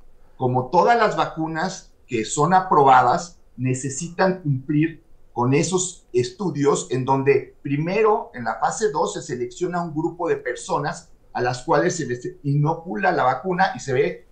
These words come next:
que no tengan efectos colaterales y que tenga una respuesta de anticuerpos. Y la fase tres es en donde se hace a toda la población en una forma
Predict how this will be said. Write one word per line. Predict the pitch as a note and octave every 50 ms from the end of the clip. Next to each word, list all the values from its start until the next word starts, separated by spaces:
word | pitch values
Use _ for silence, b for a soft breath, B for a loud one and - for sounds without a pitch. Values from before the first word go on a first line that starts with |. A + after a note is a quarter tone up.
| - -
que | - C3+ C3
no | C3 C#3+ C#3+
tengan | - A3+ A3 G3+ G3+ E3+
efectos | C#3+ C#3+ - D3 C#3+ - - F3+ -
colaterales | E3 D#3 C#3+ C#3 - D#3 C#3+ C3+ C#3+ D3 E3 F3+ F3 - -
y | -
que | - C#3+ C#3
tenga | - E3 E3 E3+ E3+ F3 F3 - - - - -
una | D#3 E3+ E3
respuesta | D#3+ C#3+ C3 - - C#3+ C#3 C3 - C#3+ C3
de | B2+ A#2+
anticuerpos. | A#2 - A#2 - - A#2+ - - - - - - -
Y | - B2
la | C3+ - B2+
fase | - F3 G3+ - B3+ -
tres | - A3 E3 F3 F3+ F3+ - - - - - - -
es | - D3 -
en | F3+ D#3+
donde | C#3+ C#3+ C#3+ B2+ B2+
se | C3 - D3
hace | D3 - G3+ - - -
a | C3+ C3+ - -
toda | F3+ E3+ E3+ G3
la | F#3 F3+ E3 -
población | E3 D3+ C#3+ C#3+ C3 - - D#3 C#3+ D3 F#3 G3+ - - - - - - - -
en | B2+ C3 D3
una | D#3 F3 F#3 F#3
forma | F#3 F3 E3 D#3+ D3+ D#3+ D3 C#3+ - - - - -